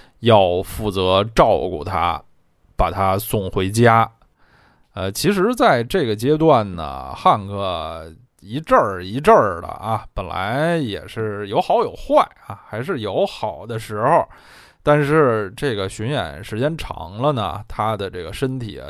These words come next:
精神啊，各方面都会受不了，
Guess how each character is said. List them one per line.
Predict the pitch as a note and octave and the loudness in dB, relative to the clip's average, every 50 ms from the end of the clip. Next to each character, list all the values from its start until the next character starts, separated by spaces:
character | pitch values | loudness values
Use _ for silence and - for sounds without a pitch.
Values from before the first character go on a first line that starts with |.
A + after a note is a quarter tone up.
| A2+ - | -10 -6
精 | - B2+ D3 D#3 D3 | -6 -6 -4 -4 -6
神 | A2+ G#2 - | -6 -6 -8
啊， | - - C2 C2+ - - A2 - _ | -10 -12 -12 -14 -14 -14 -16 -14 _
各 | - A2+ G2+ | -4 -4 0
方 | G#2 A2+ A#2+ B2+ | 2 2 2 2
面 | C3 C3 A#2+ G#2 - - _ _ _ - - - - _ _ - | 2 2 2 0 -2 -6 _ _ _ -20 -20 -20 -20 _ _ 2
都 | - C3 C#3 C#3+ D3 | 4 6 8 8 8
会 | B2+ B2+ B2 A#2 G#2 F#2+ F2+ E2+ E2+ E2 D#2+ E2 D#2+ D2+ B1+ B1+ C2 B1 A#1+ | 8 8 6 6 6 4 2 0 -2 -4 -4 -6 -6 -8 -8 -10 -12 -12 -12
受 | - - C#3 B2 G#2 | -4 0 0 0 0
不 | F#2+ | 0
了， | G2 - | -4 -10